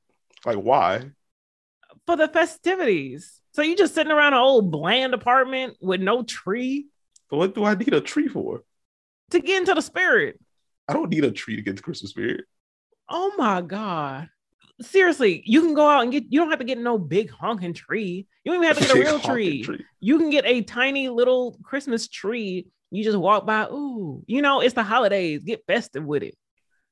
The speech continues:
Speaker 1: I mean, I get it, but it's just like, I don't know if it's a need per se. Like, my experience with Christmas trees growing up is, like, obviously, if you're living with your family members or whatever, you put the gifts under the tree. It's all very cool.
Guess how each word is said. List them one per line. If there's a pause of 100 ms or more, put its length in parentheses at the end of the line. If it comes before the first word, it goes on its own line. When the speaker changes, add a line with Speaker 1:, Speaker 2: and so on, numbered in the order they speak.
(320)
Speaker 1:
I
mean,
I
get
it,
but
it's
just
like,
I
don't (580)
know
if
it's
a
need
per
se.
Like,
my
experience
with
Christmas
trees
growing
up
is,
like, (160)
obviously,
if (140)
you're
living
with
your
family
members
or
whatever,
you
put
the
gifts
under
the
tree.
It's
all
very
cool.